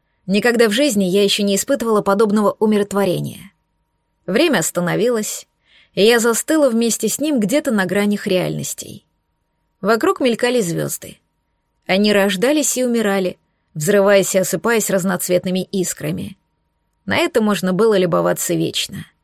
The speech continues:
Мне безумно хотелось шагнуть навстречу красоте этой волшебной ночи. Кажется, именно это называется «раствориться в вечности».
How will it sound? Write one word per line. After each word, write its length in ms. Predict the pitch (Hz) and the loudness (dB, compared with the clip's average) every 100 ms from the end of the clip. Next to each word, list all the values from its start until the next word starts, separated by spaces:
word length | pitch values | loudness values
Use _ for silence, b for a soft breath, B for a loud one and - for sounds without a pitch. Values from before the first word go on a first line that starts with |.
| _ _ _ _ _ _ _ _ | _ _ _ _ _ _ _ _
Мне 180 | 190 214 | 0 2
безумно 320 | 233 349 359 | 2 2 0
хотелось 440 | - 262 285 277 | 0 0 2 2
шагнуть 480 | - 262 240 320 233 | 0 -2 -2 -4 -2
навстречу 580 | 190 175 240 233 220 185 | -4 -2 0 2 0 -4
красоте 540 | - 196 - 196 285 | -4 -2 0 0 0
этой 120 | 269 190 | 2 2
волшебной 520 | 196 - 220 208 208 | 0 0 0 0 0
ночи. 520 | 185 147 - - - _ _ _ _ _ _ _ | 0 -4 -6 -10 -14 _ _ _ _ _ _ _
Кажется, 640 | - 277 262 - - 180 - _ _ _ | -2 0 0 -2 -2 -4 -6 _ _ _
именно 380 | 214 202 190 185 | 0 2 2 0
это 260 | - 311 233 | 0 2 2
называется 680 | 180 160 190 196 - 170 156 _ _ _ | 0 0 0 0 0 -4 -6 _ _ _
«раствориться 840 | 185 190 - 175 175 202 - - 220 | -2 -2 -2 -2 -2 -2 -2 -2 -2
в 80 | 185 | -2
вечности». 880 | 175 160 - 139 151 - 151 151 | -2 -2 -4 -6 -8 -8 -10 -14